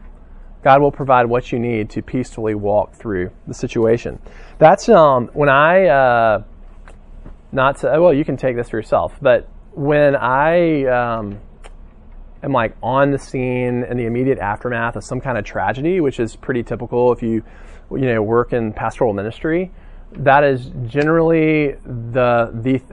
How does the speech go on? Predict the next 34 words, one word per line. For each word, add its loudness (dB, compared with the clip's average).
you, 0
you -2
don't 4
wanna 0
say -6
a -6
ton. -14
Like -6
I 2
always 4
say, 0
"Show 4
up, 4
shut 0
up, -4
show 0
up 0
again." -10
Just, -8
just -2
show 8
up, 4
shut 0
up. -4
Don't -6
try 0
to 0
say 0
the 2
right 4
things, -6
and -2
then, 2
like, 0